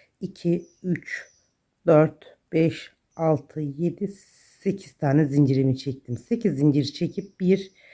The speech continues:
iki, üç, dört, beş tane başına sarıyorum.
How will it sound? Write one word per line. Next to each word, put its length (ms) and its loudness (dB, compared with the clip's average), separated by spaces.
iki, 480 -4
üç, 400 -8
dört, 380 2
beş 240 4
tane 320 0
başına 280 0
sarıyorum. 680 4